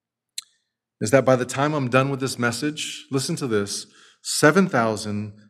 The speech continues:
four hundred and twenty-five souls will come face to face with their Creator.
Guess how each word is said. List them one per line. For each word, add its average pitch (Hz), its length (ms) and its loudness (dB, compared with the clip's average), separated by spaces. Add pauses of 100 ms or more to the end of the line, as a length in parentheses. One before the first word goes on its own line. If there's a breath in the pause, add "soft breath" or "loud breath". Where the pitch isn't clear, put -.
(180)
four 160 180 6
hundred 110 560 0 (240 loud breath)
and 110 180 -4
twenty-five 127 920 0
souls 107 760 0
will 110 80 -6
come 107 320 -10
face 110 220 -4
to 110 120 -14
face 107 280 -8
with 107 100 -10
their 104 120 -6
Creator. 95 560 -10